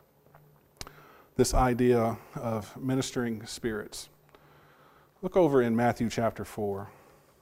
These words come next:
Matthew here's recording of the temptation of, of our Lord.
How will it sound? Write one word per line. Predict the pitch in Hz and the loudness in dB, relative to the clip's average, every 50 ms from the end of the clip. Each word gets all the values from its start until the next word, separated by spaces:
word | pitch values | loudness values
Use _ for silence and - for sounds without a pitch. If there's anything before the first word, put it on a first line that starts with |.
| _ _ _ _ _ _ _ _ _ - _ _ _ _ _ _ _ - - _ _ _ _ _ _ _ _ _ _ _ - - _ - _ _ _ _ _ _ _ _ _ _ _ - - _ - - - - _ _ _ - - _ _ _ _ _ _ - - _ _ _ _ _ _ _ _ _ _ _ | _ _ _ _ _ _ _ _ _ -20 _ _ _ _ _ _ _ -20 -20 _ _ _ _ _ _ _ _ _ _ _ -20 -20 _ -20 _ _ _ _ _ _ _ _ _ _ _ -20 -20 _ -20 -20 -20 -20 _ _ _ -20 -20 _ _ _ _ _ _ -20 -20 _ _ _ _ _ _ _ _ _ _ _
Matthew | 127 143 151 151 - 165 147 139 | 6 6 6 8 8 6 4 4
here's | 147 147 143 139 127 - - | 6 4 4 4 2 -2 -4
recording | 127 123 - - 156 156 147 147 147 139 135 | -6 -4 4 6 8 10 10 10 8 8 8
of | 131 127 127 117 | 8 8 8 8
the | 117 120 | 4 0
temptation | - - 147 139 135 156 147 143 131 - 147 135 131 | 2 2 2 4 6 6 6 6 4 4 2 2 4
of, | 127 131 123 117 117 - - - - - - - - - - _ | 4 4 4 2 -2 -8 -16 -20 -20 -20 -20 -20 -20 -20 -12 _
of | - 127 120 | -4 2 2
our | 131 127 127 | 4 4 4
Lord. | 127 131 135 131 113 104 104 101 | 4 4 2 2 2 0 -2 -4